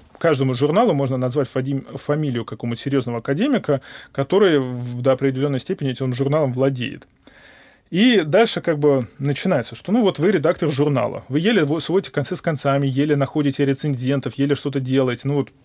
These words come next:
И тут к вам приносят статью, где в соавторах этот академик. Что вы сделаете? Выбор у вас, по сути, ну,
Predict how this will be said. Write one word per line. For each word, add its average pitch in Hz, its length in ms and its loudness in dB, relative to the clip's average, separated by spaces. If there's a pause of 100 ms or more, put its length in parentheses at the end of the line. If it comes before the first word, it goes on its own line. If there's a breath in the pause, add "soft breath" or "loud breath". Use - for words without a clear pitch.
(1080 loud breath)
И 170 60 -2
тут 269 200 2
к - 20 2
вам - 120 4
приносят 160 380 -2
статью, 208 480 0 (400)
где 139 160 -2
в - 60 -8
соавторах 160 420 -2
этот 151 220 -4
академик. 131 560 -6 (800)
Что - 180 -12
вы 294 80 0
сделаете? - 600 -10 (1080 soft breath)
Выбор 190 480 2
у - 20 6
вас, 196 160 4
по - 140 0
сути, 208 300 -4
ну, 165 300 -2